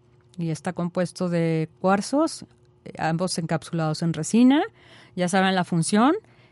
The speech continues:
El metal como conductor de electricidad absorbe las radiaciones electromagnéticas y se las pasa a su vez al cuarzo, que el cuarzo al estar en presión,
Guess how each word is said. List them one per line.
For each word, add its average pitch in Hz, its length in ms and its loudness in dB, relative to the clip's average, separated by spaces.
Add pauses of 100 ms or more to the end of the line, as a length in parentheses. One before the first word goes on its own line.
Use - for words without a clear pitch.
(100)
El 170 140 -4
metal 196 500 0
como 180 480 0
conductor 185 720 0
de 196 140 0
electricidad 190 760 -2
absorbe 190 480 0
las 180 160 2
radiaciones 180 640 -2
electromagnéticas 180 1200 -2 (500)
y 254 480 4 (280)
se - 200 -2
las 208 240 -2
pasa 233 320 0
a - 20 -4
su 233 180 -6
vez 190 380 -2
al 175 160 -4
cuarzo, 185 600 -2 (280)
que 147 80 -14
el 143 100 -10
cuarzo 180 400 -2
al 190 80 -2
estar 156 280 -6
en 165 80 -4
presión, 196 600 0